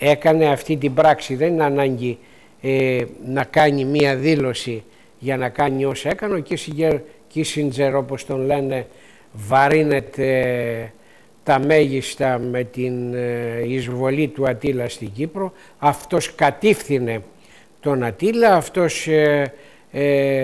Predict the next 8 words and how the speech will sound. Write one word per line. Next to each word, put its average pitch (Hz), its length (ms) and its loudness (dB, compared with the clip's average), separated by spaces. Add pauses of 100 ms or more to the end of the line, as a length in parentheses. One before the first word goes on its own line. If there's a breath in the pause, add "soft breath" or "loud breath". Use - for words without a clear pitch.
(120)
ε, - 1160 -12
παρώθησε 156 580 4
τον 135 160 -2
Καραμαλή 139 500 0
τότε, 139 320 0
μόλις 139 340 -4
είχε 135 240 -6
έρθει 135 400 -2